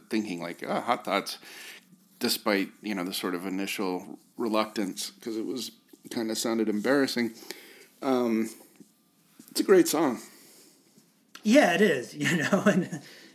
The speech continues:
Speaker 2: and it's, um, I think, a great record, um, you know, and, and that brings us kind of to the current. So, I mean, you know, I think one of the sneakiest, best bands going, and, and I think, you know, kind of has, have put their mark in,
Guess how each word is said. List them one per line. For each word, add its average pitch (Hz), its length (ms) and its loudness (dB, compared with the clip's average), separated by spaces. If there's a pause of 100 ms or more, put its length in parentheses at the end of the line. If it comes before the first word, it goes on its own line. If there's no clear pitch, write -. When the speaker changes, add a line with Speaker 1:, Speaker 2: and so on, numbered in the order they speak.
Speaker 2:
and - 120 0
it's, 160 200 4
um, 143 540 2
I 180 80 -4
think, 156 180 0
a 147 60 2
great 143 240 2
record, 131 640 -4
um, 143 540 -4 (320)
you 185 160 2
know, 151 200 6
and, 156 140 0
and 160 200 -2
that 160 140 4
brings 165 200 2
us 143 100 -4
kind 147 240 -6
of 139 80 -4
to 127 60 -10
the 127 100 -8
current. 147 400 -6
So, 156 160 0
I 156 60 -2
mean, 160 280 -4 (540)
you 185 120 2
know, 170 100 6
I 165 80 6
think 208 240 4
one 175 280 2
of 151 280 0
the 151 400 -4
sneakiest, 160 1120 -4 (540)
best 147 560 -2
bands 139 680 -4
going, 123 720 -4
and, 139 180 -8
and 139 120 -6
I 139 120 -2
think, 156 340 -2
you 160 80 0
know, 143 160 -2
kind 151 220 -4
of 135 80 -6
has, 135 260 -8
have 139 160 -12
put 160 160 -4
their 147 120 -2
mark 143 440 -4 (560)
in, 156 720 0